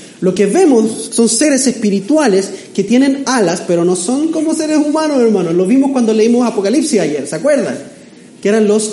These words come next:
querubines, los serafines, los seres vivientes. Tienen seis alas, y en las alas tienen ojos, y tienen, uno tiene rostro de buey, otro rostro de, de águila, otro rostro de humano, rostro de león.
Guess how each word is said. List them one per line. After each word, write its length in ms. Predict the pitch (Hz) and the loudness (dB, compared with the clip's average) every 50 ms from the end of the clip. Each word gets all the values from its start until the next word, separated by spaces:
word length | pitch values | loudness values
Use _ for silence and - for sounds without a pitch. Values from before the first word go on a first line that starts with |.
| - | -4
querubines, 440 | - 190 175 175 175 233 302 285 240 | -2 0 0 2 2 2 2 2 2
los 120 | 196 180 | 0 0
serafines, 500 | - - 175 175 175 - 302 302 269 226 | -2 -4 -4 -4 -4 -2 -2 0 0 0
los 100 | 175 175 | 0 -2
seres 240 | - 220 214 214 196 | -2 -2 0 0 0
vivientes. 500 | 190 196 202 240 311 302 - - 151 - - - - - | 0 0 0 0 -2 -2 -4 -6 -8 -10 -10 -16 -8 0
Tienen 220 | - 233 240 240 | 2 4 4 4
seis 300 | 233 - 233 233 233 - | 4 2 2 2 2 2
alas, 280 | 302 320 294 196 160 - | 0 0 0 0 0 0
y 40 | 185 | 0
en 60 | 175 | 0
las 120 | 175 170 | 2 0
alas 200 | 254 277 269 - | 0 -2 -2 0
tienen 260 | - 240 240 226 208 | 2 2 2 4 4
ojos, 420 | 226 320 - - 202 170 165 160 165 - - - - - | 2 2 0 0 0 0 0 -2 -4 -12 -16 -16 -10 -6
y 160 | 202 196 196 | -2 -2 -2
tienen, 340 | 190 196 226 240 240 240 240 | 0 2 2 4 4 4 4
uno 280 | 254 247 254 247 247 262 | 4 4 4 2 0 0
tiene 200 | 254 247 240 226 | 2 2 2 2
rostro 320 | 202 214 226 220 226 202 | 2 0 -2 -2 -2 0
de 100 | 185 175 | 0 0
buey, 320 | 175 233 285 294 294 285 | 2 2 2 2 2 2
otro 280 | 240 190 - 202 202 185 | 2 2 2 2 0 2
rostro 380 | 175 190 220 208 - 226 214 208 | 2 0 -2 -2 0 0 2 2
de, 280 | 208 208 208 208 202 - - - - - - | 4 4 2 2 0 -4 -12 -14 -16 -10 -4
de 140 | 165 165 185 | -2 0 0
águila, 460 | 233 285 277 240 254 254 254 247 247 | 0 2 2 2 4 4 2 2 2
otro 440 | 240 240 226 - - - - - - | 2 2 0 0 0 -2 -2 -2 -2
rostro 280 | 190 202 202 - 202 180 | -4 -4 -2 0 0 2
de 60 | 170 | 2
humano, 520 | 170 190 226 285 294 277 269 269 269 269 269 - - - - - - - - | 2 2 2 2 2 2 4 2 2 0 -4 -8 -16 -18 -18 -20 -18 -14 -8
rostro 300 | 170 185 185 190 202 185 | -8 -6 -4 -2 0 0
de 100 | 175 170 | 2 2
león. 560 | 165 165 185 226 285 294 294 294 294 277 285 | 2 2 2 2 2 2 0 0 0 -2 -4